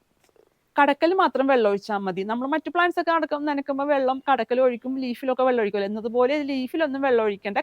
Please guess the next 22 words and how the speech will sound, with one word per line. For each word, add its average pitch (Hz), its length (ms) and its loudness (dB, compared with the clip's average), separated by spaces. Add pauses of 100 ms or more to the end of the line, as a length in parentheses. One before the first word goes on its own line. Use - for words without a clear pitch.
കടക്കൽ 226 300 0
മാത്രം 233 340 -4
വെള്ളം 220 200 0
ഒഴിച്ചാ 208 240 -4
മതി. 196 220 -6 (500)
ഏഹ്, 220 260 0 (320)
പിന്നെ 233 180 -4
സൂര്യ-, 277 320 2
നല്ല 254 240 0
സൂര്യപ്രകാശം 269 840 2
കിട്ടുന്ന 262 280 -4
രീതിയിൽ 240 500 -6
വേണം 220 180 -4
ഇത് 214 100 -6
വെക്കാനായിട്ട്. 208 480 -2
നല്ല 240 160 -2
സൂര്യപ്രകാശം 233 720 -2
കിട്ടിയാലേ 240 380 0
ഇതിന് 247 300 -8
ന-, 233 160 -8
പൂക്കൾക്ക് 226 400 -4
കളറും 247 360 2